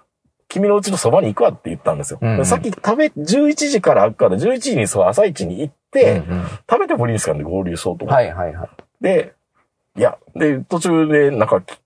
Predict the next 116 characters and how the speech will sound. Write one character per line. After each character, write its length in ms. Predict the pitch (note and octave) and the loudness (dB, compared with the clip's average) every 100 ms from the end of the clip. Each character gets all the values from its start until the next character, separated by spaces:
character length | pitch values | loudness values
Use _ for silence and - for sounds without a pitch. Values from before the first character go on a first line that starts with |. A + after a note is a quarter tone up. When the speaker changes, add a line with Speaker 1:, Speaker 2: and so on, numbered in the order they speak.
| - | -8
Speaker 1:
朝 240 | B2 C#3+ | -2 0
一 160 | C#3+ G#2 | 0 -2
に 60 | E2+ | -2
メ 160 | C3 | -2
ー 20 | B2 | -2
ル 60 | |
来 100 | - | -6
た 140 | - - | -6 0
か 100 | - | 2
ら、 100 | F#2 | 2
Speaker 2:
は 420 | F2 G2+ D2+ - _ _ _ _ - | 2 0 -2 -10 _ _ _ _ -4
あ。 60 | |
Speaker 1:
あ 60 | G2 | -2
の、 360 | F#2 E2+ D#2+ - | 0 0 -2 -4
い 60 | G#2+ | 2
や、 80 | B2 F#2 | 2 2
一 80 | A2 | 0
緒 100 | D#3+ | 0
に 80 | E3+ | -2
飯 80 | A3 | -2
食 160 | B2 | -2
う 40 | A#2 | 0
か 100 | D#3 | 0
っ 40 | |
て 140 | - | 0
急 140 | - D#3+ | -4 0
に 100 | C#3+ | 0
言 100 | D#3+ | -2
っ 20 | |
て 140 | - | -6
く 120 | D3 D3+ | -6 -4
れ 100 | G#2 | -2
た 80 | |
か 120 | - F2+ | 0 2
ら、 80 | F2+ | 4
Speaker 2:
う 140 | G#2+ | 2
ん。 40 | |
Speaker 1:
じ 60 | G2 | 2
ゃ 20 | |
あ 20 | B2 | 0
一 20 | |
緒 140 | - | 0
に 40 | C#3+ | -2
食 140 | A#2 | -2
う 40 | G#2+ | 2
か 120 | D3+ | 2
っ 40 | |
て 200 | - F#2+ | 2 -6
連 160 | F#2 C3+ | -2 0
絡 140 | B2+ | 0
入 60 | C3 | 0
れ 100 | F#2+ | -2
た 120 | F2+ | -4
け 80 | F2+ | -4
ど、 80 | G2 | -4
一 220 | B2 C3 | -4 -4
時 100 | B2+ | 0
間 220 | B2+ A#2+ | 0 2
ぐ 60 | A2 | 0
ら 80 | D2 | 0
い 60 | |
し 60 | - | -4
て 60 | |
も 140 | D#2 D2+ | -6 -4
連 120 | F2 | -2
絡 280 | B2+ A2 F2+ | 0 0 0
来 40 | G#2 | -2
ず、 60 | |
Speaker 2:
う 20 | |
ん 80 | F2 | -2
う 40 | F#2 | -4
ん 80 | F#2 | -4
う 40 | |
ん。 60 | E2 | -2
Speaker 1:
電 140 | C3+ | 0
話 60 | B2 | 0
二 80 | A#2+ | 2
回 140 | B2 | 2
ぐ 60 | G#2+ | 2
ら 40 | |
い 40 | F2 | -2
し 60 | - | -4
て 40 | |
も 80 | D2+ | -6
出 140 | F#2+ | -6
ず。 120 | - | -4
Speaker 2:
は 120 | A2+ F2 | -4 -4
い 40 | |
は 160 | - E2+ | -4 -8
い。 120 | G2 _ _ _ _ _ | -8 _ _ _ _ _
Speaker 1:
だ 80 | - | -2
か 60 | D2+ | -2
ら、 60 | |
ご 120 | C#2+ F#2 | -2 -2
め 60 | |
ん、 80 | D3 _ - | -2 _ -4
俺 140 | A#2 | -2
一 40 | - | 0
人 60 | C3+ | -2
で 80 | G2+ | 0
食 240 | - - | -4 -2
う 40 | A#3 | -6
っ 20 | |
て 140 | - - | -4 -4
言 100 | A3+ | -2
っ 20 | |
て 180 | - D#4 | -2 -2
食 260 | - - | -2 -4
っ 20 | |
て 80 | G2+ | -2
き 80 | G#2+ | 0
た 60 | E2+ | 0
ん 60 | |
で 40 | |
す 40 | |
よ。 60 | C#2+ | -2